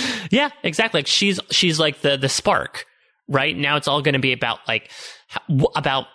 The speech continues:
the involvement of Dodge and almost the memory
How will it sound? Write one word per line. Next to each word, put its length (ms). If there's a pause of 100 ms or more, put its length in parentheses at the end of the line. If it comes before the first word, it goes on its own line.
(360)
the 160
involvement 560
of 260
Dodge 400
and 100
almost 300
the 100
memory 520